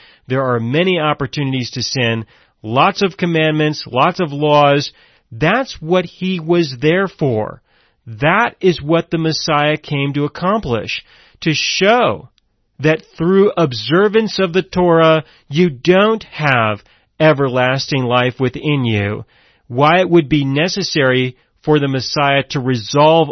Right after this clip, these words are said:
all sin through his death, so that through his resurrection, he can restore everlasting life.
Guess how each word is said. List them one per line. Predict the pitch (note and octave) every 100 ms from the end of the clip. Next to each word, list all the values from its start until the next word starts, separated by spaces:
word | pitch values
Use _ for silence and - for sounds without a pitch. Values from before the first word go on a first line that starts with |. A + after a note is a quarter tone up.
| -
all | D#3+ E3 G3
sin | F3+ - D#3+ D#3+ D#3+ -
through | D#3+ D3+
his | D3+ C3 G#2+
death, | - E3+ C3 G#2 - _ _ _ -
so | - D#3 D3+
that | C#3+ C3+
through | - D3+ D#3
his | C#3+ A#2
resurrection, | A2+ C#3 C#3+ C3+ B2 D3 F3 - C3 A#2 A2 - _ _
he | - E3
can | E3 E3 C3+
restore | C#3+ - - - A3+ A#3 A2+ E2 - _ _ _ -
everlasting | D3+ C3 B2+ A#2 B2 A#2 - B2
life. | A2 A2 G2+ A#2+